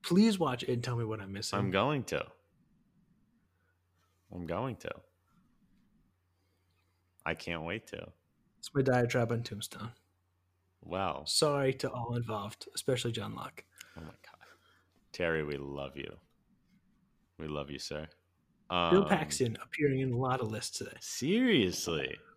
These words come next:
Speaker 2: Shout out Bill Paxton. Um, well, time for my number one. I think this one's gonna ruffle a lot of feathers.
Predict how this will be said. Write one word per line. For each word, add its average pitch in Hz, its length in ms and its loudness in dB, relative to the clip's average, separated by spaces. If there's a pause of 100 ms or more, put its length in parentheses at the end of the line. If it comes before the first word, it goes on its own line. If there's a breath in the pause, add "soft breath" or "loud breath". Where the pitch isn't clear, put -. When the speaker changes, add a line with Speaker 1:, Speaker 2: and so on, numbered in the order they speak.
(440)
Speaker 2:
Shout 170 260 -4
out 131 160 -4
Bill 101 140 -4
Paxton. - 580 -8 (1300 soft breath)
Um, 87 1000 -2 (3500)
well, 92 240 -2 (2750)
time 85 220 -4
for 98 120 -10
my 95 100 -6
number 95 260 -6
one. 71 260 -8
I - 960 -20
think 85 200 -6
this - 160 -8
one's 80 180 -8
gonna 73 180 -6
ruffle 73 480 -2
a - 20 -6
lot 71 500 0
of 90 100 -2
feathers. - 680 -4